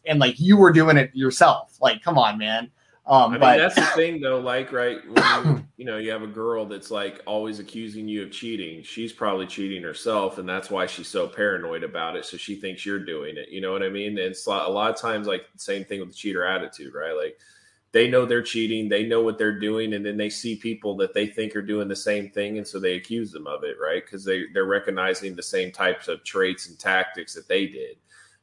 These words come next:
Speaker 2: So, yeah, you just kinda have to watch out for that. If someone's, like,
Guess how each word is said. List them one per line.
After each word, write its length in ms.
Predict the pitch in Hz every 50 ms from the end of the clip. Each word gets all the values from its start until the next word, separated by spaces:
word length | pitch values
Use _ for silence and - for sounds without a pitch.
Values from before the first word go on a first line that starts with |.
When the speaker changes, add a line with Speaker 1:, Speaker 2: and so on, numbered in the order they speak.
| _
Speaker 2:
So, 480 | _ - - 107 101 98 92 92 92 - - _ _
yeah, 160 | - 92 98
you 140 | 98 101 104
just 160 | 113 - -
kinda 180 | - 131 127 113
have 120 | 110 110
to 60 | -
watch 300 | 104 95 98 101 98 -
out 220 | 107 101 101 98 -
for 80 | -
that. 140 | 90 87 87
If 100 | 87 -
someone's, 400 | - - 117 120 135 135 120 107
like, 160 | 101 98 95